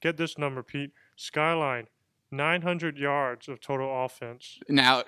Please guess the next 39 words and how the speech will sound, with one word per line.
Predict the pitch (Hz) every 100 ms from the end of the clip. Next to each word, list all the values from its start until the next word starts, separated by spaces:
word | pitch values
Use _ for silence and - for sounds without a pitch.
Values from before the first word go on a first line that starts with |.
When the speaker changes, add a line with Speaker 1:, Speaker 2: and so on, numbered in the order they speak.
| 131
Speaker 2:
do | 131
you |
know | 135
the | 135
breakdown? | 113 123 123 139
I'm | 131
curious | - 160 160 143
if | 143
more | 139 131
of | 120
that, | 123 -
I |
mean, | 131 139 - _ -
impressive | 139 160 156 - 123
either | 123 117
way, | 113 131 110
but, | 98 107 101 -
I |
mean, | 117 113
I | 113
feel | - 131
like | 120 - - _ _ _ _ -
if, | 131 135
if | 123 -
depending | 131 135 143
on | 131
which | 123 -
way | 127
it | 110
goes, | 131 107
I |
mean, | 113
I | 110
was | 104
curious | - 147 131 117
if | 120 120
it's | -
one, | 113 123 120 - -
one | 120 127 123 123 117